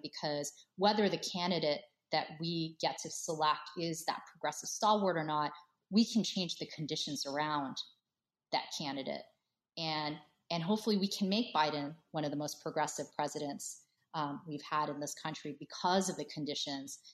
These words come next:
that we've put in place and giving him that mandate, um, to lead in that way. Um, and I agree with you. I, as someone who supported an old white man for the Democratic nomination,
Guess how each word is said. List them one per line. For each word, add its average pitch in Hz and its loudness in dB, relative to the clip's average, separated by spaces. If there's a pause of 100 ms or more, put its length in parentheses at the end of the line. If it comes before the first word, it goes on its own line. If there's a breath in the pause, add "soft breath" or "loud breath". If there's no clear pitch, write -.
(180 loud breath)
that 165 0
we've 151 -6
put 165 -4
in 147 -4
place - -4
and 208 8
giving 233 6
him 247 8
that 220 6
mandate, 214 0 (640)
um, 165 2
to 202 2
lead 220 6
in 160 2
that 139 0
way. 143 2 (920 loud breath)
Um, 160 6 (120)
and 220 6
I 214 6
agree 226 4
with 240 4
you. 160 2
I, 160 6 (200)
as 175 0
someone 208 6
who 185 2
supported 208 2
an 147 0
old 160 0
white 151 0
man 151 0 (400)
for 180 2
the 156 0
Democratic 147 0
nomination, 147 -2